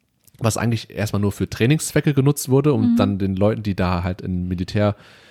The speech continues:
Speaker 1: grad noch am Lernen sind irgendwie,
Speaker 2: Ja.
Speaker 1: dass sie sehr strategisch versuchen, kreativ zu denken und
Speaker 2: Mhm.
Speaker 1: so weiter und so fort. Aber tatsächlich in diesem Plan, ähm, geht es wirklich darum, zu gucken, wie überlebt man eine Zombie-Apokalypse. Also wirklich ernsthaft versucht zu überlegen, okay,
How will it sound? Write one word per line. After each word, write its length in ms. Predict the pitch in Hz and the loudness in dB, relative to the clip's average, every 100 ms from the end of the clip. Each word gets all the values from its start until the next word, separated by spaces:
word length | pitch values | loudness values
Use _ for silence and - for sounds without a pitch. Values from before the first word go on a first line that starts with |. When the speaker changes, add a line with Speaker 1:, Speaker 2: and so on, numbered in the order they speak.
| - _ - | -20 _ -6
Speaker 1:
grad 140 | - 98 | -2 -2
noch 140 | - | -2
am 100 | 98 | 2
Lernen 260 | 98 127 113 | 4 4 4
sind 200 | 98 87 | 2 2
irgendwie, 240 | 92 98 | 2 2
Speaker 2:
Ja. 40 | 104 | 0
Speaker 1:
dass 160 | 101 | -2
sie 200 | 104 101 | 0 0
sehr 200 | 92 107 | 2 0
strategisch 540 | 110 - 101 117 110 - | 0 -4 0 2 0 0
versuchen, 540 | 98 113 110 104 101 _ - | 2 2 2 -2 -4 _ -16
kreativ 440 | - - - 147 | -2 0 2 0
zu 120 | - 101 | 0 0
denken 340 | 117 120 117 | 2 2 2
und 120 | - | 2
Speaker 2:
Mhm. 40 | 240 | 4
Speaker 1:
so 100 | 104 | 2
weiter 180 | 107 | 2
und 60 | 101 | 0
so 80 | 95 | -2
fort. 300 | - 127 - - - - | 0 -2 -2 -16 -20 -2
Aber 240 | 113 160 | 2 4
tatsächlich 480 | 143 110 139 139 123 | 2 2 2 2 2
in 80 | 110 | 2
diesem 200 | 127 107 | 2 0
Plan, 440 | - 117 135 160 - - - _ _ - | 0 2 2 0 -6 -20 -20 _ _ 2
ähm, 320 | 110 107 107 | 4 4 2
geht 140 | 120 117 | 2 0
es 160 | - | 2
wirklich 260 | 127 175 151 | 2 2 4
darum, 420 | 117 123 139 147 | 4 4 0 -2
zu 220 | - - | -8 -10
gucken, 420 | - 151 151 143 117 | -2 0 0 0 0
wie 120 | 143 | 0
überlebt 440 | 135 117 110 131 | 2 2 2 2
man 80 | 123 | 0
eine 160 | 117 113 | 0 2
Zombie-Apokalypse. 1000 | - 123 - 107 - 113 113 - 156 - _ _ | 2 2 2 0 2 0 2 0 0 -2 _ _
Also 220 | 98 95 | 0 4
wirklich 300 | 139 - - | 2 2 -2
ernsthaft 480 | 131 170 - 143 - | 0 2 2 2 2
versucht 380 | 120 123 151 - - 120 | 0 2 -2 -6 -16 -6
zu 120 | 120 | 2
überlegen, 340 | 110 110 131 | 2 4 2
okay, 340 | 104 - 123 | 0 0 0